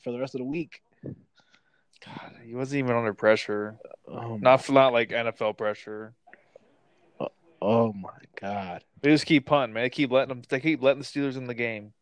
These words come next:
Speaker 2: It's gonna backfire one of these times.
Speaker 1: Wasn't, wasn't the big thing about Baker was that he's accurate?
Speaker 2: Yeah, he, remember they always, like, they always brought up the, uh, the no pick thing in college.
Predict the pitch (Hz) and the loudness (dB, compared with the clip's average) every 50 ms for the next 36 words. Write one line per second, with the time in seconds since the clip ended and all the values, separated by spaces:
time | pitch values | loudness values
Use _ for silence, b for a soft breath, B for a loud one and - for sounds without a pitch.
0 | _ _ _ _ _ _ _ _ _ - 127 - - 160 147 143 123 131 135 147 | _ _ _ _ _ _ _ _ _ -8 -6 -2 2 2 2 4 6 6 6 6
1 | 143 - - 123 110 107 110 113 117 117 113 113 107 - - 120 120 113 110 107 | 6 2 -2 -2 0 0 0 -2 -4 -6 -8 -10 -12 -10 -8 -6 -6 -6 -8 -10
2 | - - _ - 123 135 151 196 214 190 - - 135 156 175 214 180 - 139 113 | -14 -18 _ -2 0 0 2 2 0 -2 -2 -2 -2 0 0 0 0 -2 -2 0
3 | 131 139 123 - 131 123 123 113 117 113 110 98 110 110 113 113 123 110 110 101 | -2 -2 -2 -2 -4 -4 -4 -4 -6 -6 -6 -8 -8 -8 -8 -8 -10 -10 -10 -8
4 | - 104 101 101 90 - 98 98 107 - - 117 117 120 - _ _ - - - | -8 -10 -10 -10 -10 -10 -8 -8 -8 -6 -4 -4 -4 -4 -4 _ _ -6 -6 -6
5 | - - - - - - _ _ _ _ _ - 113 110 104 104 104 - 87 117 | -6 -8 -12 -16 -20 -20 _ _ _ _ _ -2 0 0 2 2 0 0 0 0
6 | 127 123 131 135 131 123 123 127 135 135 131 123 127 127 123 _ - 127 123 127 | 0 2 2 4 4 6 6 6 4 4 2 2 0 0 -2 _ -4 -2 0 2
7 | 135 127 117 117 127 120 120 120 113 _ - 123 113 113 110 104 - _ _ _ | 2 0 0 2 2 4 4 2 0 _ -6 -4 -2 0 0 -2 -2 _ _ _
8 | _ _ _ _ - 120 113 113 117 113 110 - - 120 - _ - 107 104 101 | _ _ _ _ -8 -8 -4 -2 -2 -2 -2 -2 -4 -6 -6 _ -6 -6 -6 -6
9 | 101 98 - - 104 104 101 101 98 98 - - | -8 -10 -6 -4 -2 0 0 -2 -4 -6 -10 -16